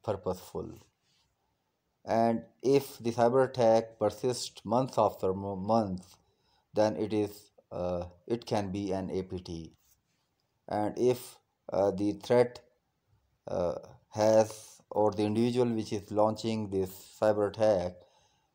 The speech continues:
has a specific intention and he is exploiting an opportunity to attack an organization and he has the capabilities. Now,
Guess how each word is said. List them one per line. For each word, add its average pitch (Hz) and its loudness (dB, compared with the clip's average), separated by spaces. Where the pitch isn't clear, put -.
has 104 2
a 95 -2
specific 113 -2
intention 101 -4
and 101 -2
he 110 -2
is 95 -4
exploiting 117 0
an 98 -4
opportunity 117 -2
to 98 -6
attack 107 0
an 101 -2
organization 95 -2
and 98 -4
he 107 -8
has 95 -2
the 95 -6
capabilities. 101 -4
Now, 135 6